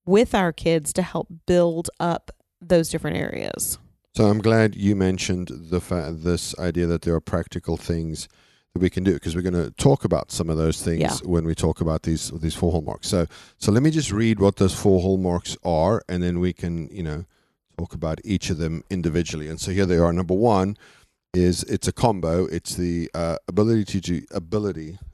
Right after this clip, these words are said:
Speaker 2: ability, t-, t-,
Speaker 1: Ability?
Speaker 2: Wow, I don't know what that
Speaker 1: Little
Speaker 2: was.
Speaker 1: tongue
Speaker 2: My
Speaker 1: twister there.
Speaker 2: apologies. My,
Speaker 1: <laughs>
Speaker 2: my apologies, everyone. Um, the
Speaker 1: Sounded very
Speaker 2: ability
Speaker 1: formal.
Speaker 2: to seek and receive care.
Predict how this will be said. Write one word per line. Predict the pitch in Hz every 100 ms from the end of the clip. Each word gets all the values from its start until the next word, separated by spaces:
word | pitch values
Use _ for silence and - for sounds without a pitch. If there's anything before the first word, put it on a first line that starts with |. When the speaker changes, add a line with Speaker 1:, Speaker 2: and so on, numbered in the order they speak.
| _
Speaker 2:
ability, | 80 92 101 80 - 85
t-, | -
t-, | 85
Speaker 1:
Ability? | 190 85 185 180 202 233 262 240 294 302 -
Speaker 2:
Wow, | 80 73 -
I |
don't | 76
know | 78
what | 76 -
that | 78
Speaker 1:
Little | 78
Speaker 2:
was. | 78
Speaker 1:
tongue | - 190 85
Speaker 2:
My | 90
Speaker 1:
twister | - 226
there. | 233 233
Speaker 2:
apologies. | 247 160 - -
My, | 85 80 - -
Speaker 1:
<laughs> | -
Speaker 2:
my | 107 113
apologies, | 110 - 139 107 - 62 60
everyone. | 64 67 69 107 - - _ _ - -
Um, | 95 85
the | 98 98
Speaker 1:
Sounded | 92 131
very | 156 104
Speaker 2:
ability | 92 104
Speaker 1:
formal. | 165 160 165 - -
Speaker 2:
to | -
seek | 87 - - 120 95 - - _ _ 92
and | 95 92 90 82 -
receive | 78 80 73 - 78 65 -
care. | - 60